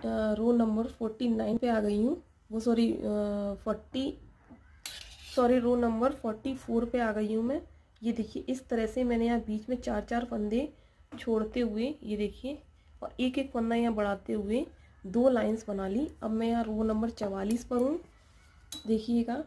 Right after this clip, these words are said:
यहाँ पे क्या करना है, row number चवालीस पे ठीक है?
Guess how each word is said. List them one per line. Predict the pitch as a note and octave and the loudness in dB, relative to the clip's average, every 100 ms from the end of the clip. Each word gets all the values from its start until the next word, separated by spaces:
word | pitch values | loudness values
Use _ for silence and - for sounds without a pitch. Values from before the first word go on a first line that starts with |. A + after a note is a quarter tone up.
| - | -10
यहाँ | G3+ G#3+ - A#3 | -8 -8 -2 -4
पे | A#3 | -2
क्या | A#3 A3+ | -4 -2
करना | G#3+ G#3 G3 G3 | -2 -4 -4 -4
है, | |
row | G#3 G#3+ | -4 -2
number | G#3 G#3 | -2 -2
चवालीस | G#3 G#3 F#3+ G3 F3+ | -6 -8 -6 -8 -10
पे | - C4+ - _ - - - - - - - - - - _ - - - C4 | -10 -10 -10 _ -20 -20 -20 -20 -20 -20 -20 -20 -20 -20 _ -20 -20 -18 -8
ठीक | C4 | -6
है? | G#3+ | -6